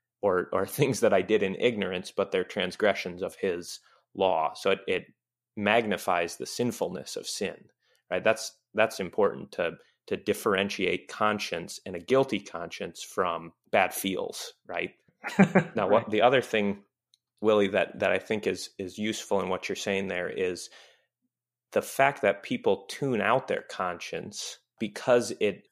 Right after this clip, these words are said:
Speaker 1: it, it's not really hitting home when we talk about it, because people aren't,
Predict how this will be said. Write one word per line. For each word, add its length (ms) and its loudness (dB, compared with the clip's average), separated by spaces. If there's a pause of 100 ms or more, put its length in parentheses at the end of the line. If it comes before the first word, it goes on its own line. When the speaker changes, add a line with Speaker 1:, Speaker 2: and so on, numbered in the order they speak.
Speaker 1:
it, 220 -2
it's 240 -8
not 300 0
really 260 2
hitting 320 -2
home 360 0
when 140 -8
we 100 -8
talk 340 0
about 280 -4
it, 140 -12 (760)
because 420 0
people 440 -4
aren't, 320 0